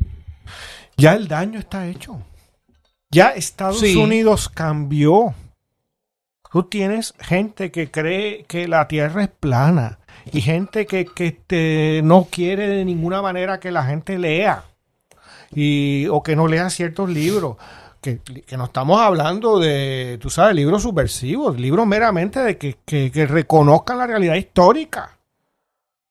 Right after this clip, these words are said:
Speaker 1: la esclavitud y sus consecuencias, la pluralidad étnica de Estados Unidos. No hablemos de lo que no se habla en esa sociedad. De las matanzas de indígenas, del discrimen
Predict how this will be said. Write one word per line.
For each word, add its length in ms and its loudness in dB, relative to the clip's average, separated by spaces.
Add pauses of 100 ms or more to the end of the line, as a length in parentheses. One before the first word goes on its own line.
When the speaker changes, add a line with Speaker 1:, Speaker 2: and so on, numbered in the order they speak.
(260)
Speaker 1:
la 100 0
esclavitud 680 2
y 20 2
sus 140 -6
consecuencias, 1000 -8 (440)
la 160 4
pluralidad 800 4
étnica 500 -6
de 60 -6
Estados 420 -6
Unidos. 500 -4 (180)
No 240 4
hablemos 480 4
de 100 2
lo 220 4
que 120 0
no 220 6
se 300 -2
habla 340 0
en 100 -4
esa 220 -6
sociedad. 840 -8 (1200)
De 120 6
las 200 6
matanzas 560 -2
de 80 -2
indígenas, 800 -2
del 140 -2
discrimen 600 -2